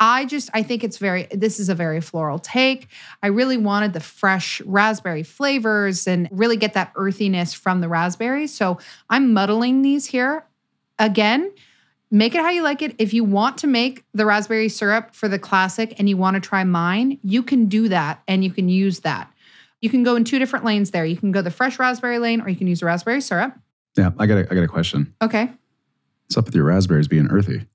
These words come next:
Speaker 1: No, fresh raspberries have, like, an earthy flavor to them.
Speaker 2: They do?
Speaker 1: I think so. Yeah, when they're freshly
Speaker 2: All right.
Speaker 1: muddled, I feel like they just have, like, more fresh, earthy flavor, where when they're in the simple syrup, it's so sweet.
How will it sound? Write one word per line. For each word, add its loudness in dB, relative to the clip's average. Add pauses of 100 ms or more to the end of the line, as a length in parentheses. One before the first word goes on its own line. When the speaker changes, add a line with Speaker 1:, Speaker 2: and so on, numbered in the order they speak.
(160)
Speaker 1:
No, -2
fresh 2
raspberries -2
have, 0
like, -2
an -2
earthy -2
flavor -4
to -8
them. -8 (400)
Speaker 2:
They 4
do? 2 (360)
Speaker 1:
I 0
think -4
so. -2 (120)
Yeah, 4
when 0
they're 4
freshly 4
Speaker 2:
All 4
right. 2
Speaker 1:
muddled, 0
I 0
feel -2
like 0
they 0
just -2
have, 0
like, -2
more 2
fresh, -2
earthy -2
flavor, -2
where 0
when 0
they're 2
in 0
the 0
simple -2
syrup, 0
it's -10
so -2
sweet. -6